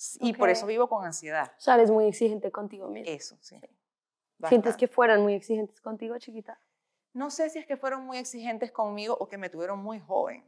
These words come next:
Speaker 1: porque mis
Speaker 3: Ok.
Speaker 1: papás tenían veinte, veintiún años, los dos cuando yo
Speaker 2: Chiquitos.
Speaker 1: nací. Entonces, como que cuando tienes papás que son tan jóvenes, pues es otro tipo de, de crianza, eran otros
Speaker 2: Claro.
Speaker 1: tiempos también. Pero siento que eso también a veces viene con ser la hermana mayor,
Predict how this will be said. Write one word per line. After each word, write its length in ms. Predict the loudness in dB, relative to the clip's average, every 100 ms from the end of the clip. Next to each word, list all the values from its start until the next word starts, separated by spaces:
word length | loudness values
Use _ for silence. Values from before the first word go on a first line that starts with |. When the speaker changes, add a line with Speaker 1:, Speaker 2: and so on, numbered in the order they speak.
| _
Speaker 1:
porque 200 | -6 -4
mis 80 | -2
Speaker 3:
Ok. 40 | -2
Speaker 1:
papás 240 | -4 -8 _
tenían 400 | -10 -6 -6 -2
veinte, 360 | -4 -4 -8
veintiún 360 | -8 -8 -12 -2
años, 460 | -2 -2 -10 -18 -14
los 140 | -6
dos 140 | -2 0
cuando 240 | 0 -4
yo 100 | -4
Speaker 2:
Chiquitos. 60 | -6
Speaker 1:
nací. 420 | -6 -10 -10 -16 _ _ _ _ _
Entonces, 720 | -10 -2 -2 0 0 -2 -14 _ _ _ _
como 240 | -4 -2
que 440 | 2 2 0 -4 0
cuando 300 | 2 2 -4
tienes 180 | -8 -6
papás 240 | -6 -6
que 80 | -6
son 220 | -6 -2
tan 240 | 0 -2 2
jóvenes, 460 | 4 4 2 -6
pues 160 | -10 -8 -8
es 120 | -6
otro 240 | -6 -6
tipo 360 | -10 -4 2 4
de, 380 | 4 2 -6 _ _
de 160 | -4 -4
crianza, 560 | 0 2 4 2 0 0
eran 140 | 2
otros 140 | 0 -2
Speaker 2:
Claro. 80 | -2
Speaker 1:
tiempos 300 | -6 -4 0
también. 560 | 0 0 -2 -2 -4 _ _ _ _ _ _ _ -2
Pero 520 | 0 2 2 2 -2
siento 260 | -2 -4 -2
que 60 |
eso 120 | -2 -2
también 220 | -2 0
a 60 |
veces 240 | 0 -2 -6
viene 240 | -8 -6
con 140 | -6 0
ser 180 | 0
la 100 | 2
hermana 240 | 0 -2 -4
mayor, 560 | -2 4 6 4 -2